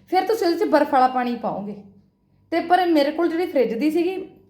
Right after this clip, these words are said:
ਮਲਾਈ ਪਈ, ਇਸ ਕਰਕੇ ਮੈਂ ਇਹ 'ਚ ਨਾਰਮਲ ਟੈਂਪਰੇਚਰ ਦਾ ਪਾਣੀ ਯੂਜ਼ ਕੀਤਾ। ਹੁਣ ਇਹਨੂੰ ਆਪਾਂ ਟ੍ਰਾਂਸਫਰ ਕਰਾਂਗੇ ਕੜਾਹੀ 'ਚ, ਤੇ ਵਿੱਚ ਦੂਜਾ ਜਿਹੜਾ, ਅ, ਦੂਜੀ ਜਿਹੜੀ ਰਹਿੰਦੀ ਆ ਮਲਾਈ, ਆਪਾਂ ਉਹਨੂੰ ਇਹਦੇ 'ਚ ਪਾ ਕੇ ਇਹਨੂੰ ਚੰਗੀ ਤਰ੍ਹਾਂ ਫੈਂਟ ਲਾਂਗੇ।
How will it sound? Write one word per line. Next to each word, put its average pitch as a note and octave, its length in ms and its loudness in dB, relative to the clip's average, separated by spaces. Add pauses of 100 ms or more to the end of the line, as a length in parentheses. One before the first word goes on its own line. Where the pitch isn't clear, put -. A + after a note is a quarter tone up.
ਮਲਾਈ C4+ 360 0
ਪਈ, D4+ 200 0
ਇਸ D4 140 0
ਕਰਕੇ D4 260 -2
ਮੈਂ D4 80 2
ਇਹ D4 60 0
'ਚ D#4 40 -4
ਨਾਰਮਲ A3 360 0
ਟੈਂਪਰੇਚਰ A3+ 480 -6
ਦਾ A3+ 100 -2
ਪਾਣੀ G#3+ 260 -6
ਯੂਜ਼ F#3+ 220 -10
ਕੀਤਾ। G3+ 260 -12 (500)
ਹੁਣ D#4 80 4
ਇਹਨੂੰ D#4+ 260 2
ਆਪਾਂ F4 180 2
ਟ੍ਰਾਂਸਫਰ C#4+ 440 0
ਕਰਾਂਗੇ D#4+ 280 0
ਕੜਾਹੀ C#4 420 -2
'ਚ, E4+ 80 -4
ਤੇ E4 120 -2
ਵਿੱਚ E4 200 -2
ਦੂਜਾ C#4 420 0
ਜਿਹੜਾ, D4 480 0
ਅ, - 20 -2
ਦੂਜੀ A3 340 -8
ਜਿਹੜੀ D4+ 300 0
ਰਹਿੰਦੀ B3 500 0
ਆ D4+ 80 4
ਮਲਾਈ, A3 340 -2
ਆਪਾਂ C4 240 -4
ਉਹਨੂੰ D4+ 380 -2 (320)
ਇਹਦੇ C#4+ 140 0
'ਚ D4+ 80 -2
ਪਾ A#3 220 2
ਕੇ G#3+ 120 -4
ਇਹਨੂੰ A#3+ 180 -4
ਚੰਗੀ B3+ 360 -6
ਤਰ੍ਹਾਂ A#3+ 180 -2
ਫੈਂਟ G3 260 -8
ਲਾਂਗੇ। F#3+ 240 -10